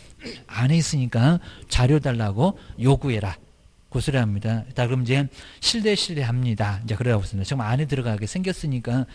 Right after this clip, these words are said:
실내하게 생겼잖아요. 자, 매도인 보고 "실내합니다."라고 이제 쳐들어갈 겁니다. 자, "들어오지 말어. 내가 체크해 줄 때." 자, 그렇게 얘기할 겁니다. 우리도 "네가 체크해 주면 편할 거예요." 게임입니다. 온 방을 다 뒤집고 다닐 수는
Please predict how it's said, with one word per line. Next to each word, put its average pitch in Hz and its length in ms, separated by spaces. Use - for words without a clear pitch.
실내하게 160 460
생겼잖아요. 135 800
자, 107 80
매도인 135 320
보고 131 340
"실내합니다."라고 107 1120
이제 107 120
쳐들어갈 156 480
겁니다. 107 480
자, 113 60
"들어오지 139 320
말어. 104 260
내가 104 240
체크해 160 320
줄 117 180
때." 87 340
자, 104 100
그렇게 120 260
얘기할 98 180
겁니다. 110 320
우리도 127 460
"네가 135 240
체크해 147 340
주면 107 200
편할 175 320
거예요." 101 260
게임입니다. 90 420
온 127 160
방을 123 200
다 98 140
뒤집고 120 360
다닐 107 440
수는 113 320